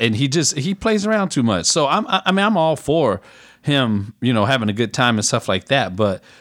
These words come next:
for him now, I mean, I mean, people are comparing him to, like, John Salley now. Like, he's, it's like a laugh. It's, he's like the laughing stock of the N B A right now.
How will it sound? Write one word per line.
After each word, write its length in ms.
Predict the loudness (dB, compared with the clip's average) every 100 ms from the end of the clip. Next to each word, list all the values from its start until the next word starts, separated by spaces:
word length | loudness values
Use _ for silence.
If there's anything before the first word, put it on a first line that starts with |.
| -6
for 120 | -2
him 480 | 0 2 2 0 -4 _ -8
now, 420 | -2 2 2 2 0
I 40 |
mean, 360 | 0 0 -4 -6 -4
I 40 |
mean, 160 | -2 -2
people 260 | 0 0
are 40 | 0
comparing 400 | -2 -2 -2 -2
him 160 | -2 -2
to, 100 | 0
like, 260 | 0 -2 _ _ _ _ -6
John 300 | 0 2 2
Salley 480 | 2 4 4 4 2
now. 360 | 0 -2 -6 -8
Like, 320 | 0 2 2
he's, 240 | 2 0 2
it's 160 | 0 0
like 160 | 0
a 60 | 0
laugh. 420 | 0 -2 -4 -6
It's, 100 | -8
he's 220 | -2 -2 0
like 140 | -2
the 80 | 0
laughing 320 | 2 0 -2
stock 240 | 0 0
of 60 | 0
the 100 | -2
N 60 | 0
B 120 | 0
A 40 |
right 180 | 0 -2
now. 200 | -4 -8